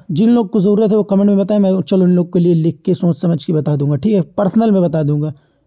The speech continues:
ठीक है। hope सब लोग के लिए समझ में आ गया। देखा कितना आसान है पैसा कमाना, फिर भी पैसे नहीं है भाई, कुछ उधार दे दो, ये दिला दो, वो खिला दो।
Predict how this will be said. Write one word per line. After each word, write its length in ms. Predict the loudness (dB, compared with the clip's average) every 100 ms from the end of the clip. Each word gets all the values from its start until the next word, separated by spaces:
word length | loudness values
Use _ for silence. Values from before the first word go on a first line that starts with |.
| _
ठीक 140 | -4 0
है। 60 |
hope 200 | 0 0
सब 160 | 0 0
लोग 200 | -2 -2
के 80 | -4
लिए 60 |
समझ 220 | 0 0 2
में 160 | 2
आ 80 | 0
गया। 180 | 0 0
देखा 260 | 0 0 0
कितना 340 | -2 0 0
आसान 220 | 0 0 0
है 60 |
पैसा 260 | 0 -2 -2
कमाना, 280 | -2 0 -2
फिर 200 | -2 -2
भी 180 | -2 -2 -6 -20 _ _ _ _ _ _ _ -4
पैसे 360 | 0 0 2
नहीं 260 | 2 2 2
है 100 | 2
भाई, 300 | 2 0 -2
कुछ 220 | -4 -2
उधार 280 | 0 0 2
दे 180 | 2 2
दो, 260 | 0 -4 -8 _ _ _
ये 200 | 0 2
दिला 300 | 2 2 0
दो, 200 | 0 -2 -4
वो 240 | -2 0
खिला 300 | 0 0 0 0
दो। 260 | 0 -2